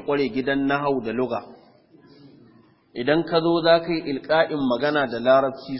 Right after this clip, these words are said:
su ko abin da suke so su ji kusakuranka. Kuma har Albani ya bar duniya ba su kama shi da wannan. Haka zai zo ya magana ta awa huɗu, biyar da larabci kana saurari. Kuma ƙarya kake ka ce ka kama abin da ka zo.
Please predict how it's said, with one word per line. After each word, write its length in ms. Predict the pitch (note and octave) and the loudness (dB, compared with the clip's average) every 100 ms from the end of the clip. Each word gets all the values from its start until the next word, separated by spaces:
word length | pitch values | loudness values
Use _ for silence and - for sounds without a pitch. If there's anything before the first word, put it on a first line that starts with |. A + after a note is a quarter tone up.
| - | -10
su 160 | D3+ | -14
ko 140 | - F#3+ E3+ | -2 -2 0
abin 220 | C3+ C#3+ D#3+ | -2 -2 -2
da 80 | |
suke 280 | C#3+ D#3 D3 | -4 -6 -8
so 160 | B2 D3 C3 | -8 -6 -8
su 220 | - A2+ | -8 -10
ji 120 | C3 B2 | -10 -10
kusakuranka. 640 | A#2 G#2+ G#2+ A2 A2+ A2+ - - _ _ A3+ G3 - - _ _ _ _ _ | -8 -8 -6 -6 -6 -10 -14 -20 _ _ -20 -20 -20 -20 _ _ _ _ _
Kuma 220 | - D3 D3+ | -4 0 0
har 140 | - F3+ | 0 -2
Albani 480 | D3 C3 C#3 C#3+ | 0 2 2 2
ya 60 | C#3+ | 0
bar 160 | C3+ C3+ | 0 -2
duniya 340 | C#3+ C#3+ C#3 | -2 0 0
ba 80 | A2+ | -2
su 140 | A2+ | -6
kama 260 | B2+ B2 A#2 | -2 -2 -2
shi 120 | A#2 | -4
da 60 | G#2 | -8
wannan. 240 | G2 F#2+ F#2+ - F2 - - - - - - - - - | -10 -14 -20 -20 -20 -20 -20 -20 -20 -20 -20 -20 -20 -10
Haka 240 | A#2+ D#3 D3 | -6 -4 -2
zai 100 | D#3+ | 0
zo 120 | D#3 | 0
ya 80 | D3 | 0
magana 360 | C3+ D3 D3 | 0 -2 -2
ta 140 | - D3+ | -4 -2
awa 320 | D3+ D3 B2+ | 2 2 0
huɗu, 360 | D3 D3+ D3+ A#2+ | -6 -6 -6 -4
biyar 280 | B2+ C#3+ C3+ | -2 -2 -2
da 100 | A#2+ | -2
larabci 420 | C3 C3+ C3 C3+ | 0 -2 -4 -6
kana 240 | E3+ F3 C3+ | -4 -4 -4
saurari. 420 | A2+ A2 A2+ C3+ - - - G#3 - - - - _ _ _ _ - _ _ _ _ _ | -6 -8 -8 -12 -16 -20 -20 -20 -20 -20 -20 -20 _ _ _ _ -20 _ _ _ _ _
Kuma 200 | - C#3+ | -6 -4
ƙarya 320 | C#3 D3+ D#3 D#3 | -2 2 2 2
kake 220 | D#3 C#3 | -4 -4
ka 80 | B2 | -6
ce 220 | C#3 C3+ | -4 -2
ka 120 | C3+ B2+ | 0 0
kama 280 | C3 C3 A2 | 0 0 -2
abin 140 | B2 | -4
da 80 | A#2 | -6
ka 120 | A2 | -6
zo. 200 | G#2+ A2+ | -10 -12